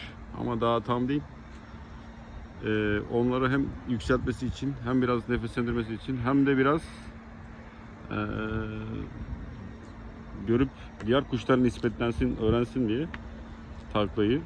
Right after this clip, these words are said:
fişeği yanına atıyoruz. Şimdi bak hiçbir şey yapmadan, bağırmadan, çağırmadan, ayıt huyut demeden. Çünkü bunlar bir ahenke alıştı. Artık, e, sop-, sopanın böyle, e, gölgesinden bile uçacaklarını anlamaları gerekiyor.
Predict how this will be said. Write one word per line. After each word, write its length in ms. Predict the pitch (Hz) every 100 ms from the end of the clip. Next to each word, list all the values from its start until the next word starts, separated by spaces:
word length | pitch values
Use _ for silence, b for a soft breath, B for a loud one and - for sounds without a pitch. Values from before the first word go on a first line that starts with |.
| -
fişeği 440 | 110 - 110 151 - - - - - - - - - - - - -
yanına 300 | 139 160 170
atıyoruz. 320 | 135 135 147 -
Şimdi 180 | 143 139
bak 140 | 135
hiçbir 160 | - -
şey 120 | 143
yapmadan, 360 | 139 107 110 127 - 113
bağırmadan, 520 | 120 117 92 85 98 -
çağırmadan, 460 | 110 110 98 82 92 - - - - - - - - -
ayıt 260 | 110 107 -
huyut 220 | 107 -
demeden. 320 | 110 101 90 -
Çünkü 180 | 113 120
bunlar 280 | 127 131 127
bir 220 | 123 120
ahenke 240 | 123 120
alıştı. 420 | 123 127 120 - 123 - - - - - - - - - - - - - -
Artık, 360 | - - -
e, 400 | - - - - 53 53 52 52 50 50 - -
sop-, 140 | 120 104 - - - - - - -
sopanın 540 | - 123 127 127 127
böyle, 320 | 120 120 123 135 - - - - B B B -
e, 160 | 101
gölgesinden 680 | 98 123 123 131 123 131 120
bile 120 | 110
uçacaklarını 500 | 131 107 110 107 117
anlamaları 420 | 113 110 110 107
gerekiyor. 380 | 95 85 - 117